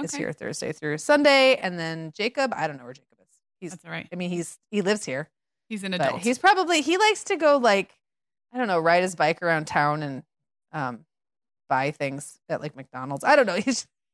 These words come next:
Speaker 1: he's just, like, doing his own thing. So
Speaker 2: I'm gonna say that four
Speaker 1: that's
Speaker 2: out of
Speaker 1: him.
Speaker 2: five is an A plus. If you
Speaker 1: It's
Speaker 2: have
Speaker 1: not
Speaker 2: five
Speaker 1: bad.
Speaker 2: children,
Speaker 1: And
Speaker 2: two of
Speaker 1: I
Speaker 2: whom are
Speaker 1: know.
Speaker 2: adults. Four out
Speaker 1: Can
Speaker 2: of
Speaker 1: I just
Speaker 2: five.
Speaker 1: tell you, can I just tell you the sweetest dream I had last night?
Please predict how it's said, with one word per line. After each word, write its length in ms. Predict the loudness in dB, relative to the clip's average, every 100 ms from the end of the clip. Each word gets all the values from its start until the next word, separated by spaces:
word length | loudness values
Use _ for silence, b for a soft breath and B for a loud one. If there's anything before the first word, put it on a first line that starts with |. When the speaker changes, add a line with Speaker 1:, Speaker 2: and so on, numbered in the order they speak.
| -2
Speaker 1:
he's 180 | -2 2
just, 320 | 0 0 2
like, 240 | 2 2
doing 200 | -4 -2
his 120 | -2
own 180 | -4 -6
thing. 260 | -10 -10 -8
So 180 | 2 6
Speaker 2:
I'm 140 | 6
gonna 180 | 6 0
say 200 | 2 2
that 180 | 4 0
four 160 | 4 4
Speaker 1:
that's 120 | 6
Speaker 2:
out 60 | 2
of 60 |
Speaker 1:
him. 40 | 2
Speaker 2:
five 460 | 2 2 0 -2 -10 0
is 340 | 0 0 -6 -6
an 160 | -4 0
A 200 | 0 0
plus. 560 | -2 -4 -4 -8 -14 -18 _ 2
If 80 | 4
you 40 |
Speaker 1:
It's 20 |
Speaker 2:
have 60 | 6
Speaker 1:
not 100 | 4 6
Speaker 2:
five 220 | 6 6
Speaker 1:
bad. 80 | 4
Speaker 2:
children, 320 | -2 0 0
Speaker 1:
And 120 | -2 -2
Speaker 2:
two 200 | 0 0
of 120 | 2
Speaker 1:
I 120 | 2
Speaker 2:
whom 100 | 6
are 140 | 6 6
Speaker 1:
know. 40 |
Speaker 2:
adults. 640 | 2 2 0 0 -8 -14 -16 _ _
Four 160 | 2 4
out 60 |
Speaker 1:
Can 60 | 6
Speaker 2:
of 40 |
Speaker 1:
I 40 | 6
just 120 | 4
Speaker 2:
five. 60 | 4
Speaker 1:
tell 160 | 4 4
you, 320 | 2 -2 -4
can 160 | -2 0
I 80 | 0
just 220 | -2 -2
tell 160 | 0 2
you 100 | 2
the 80 | -2
sweetest 540 | -4 -2 0 0 -2
dream 220 | -2 0
I 80 | 0
had 120 | 2
last 280 | 2 2 0
night? 360 | 0 2 0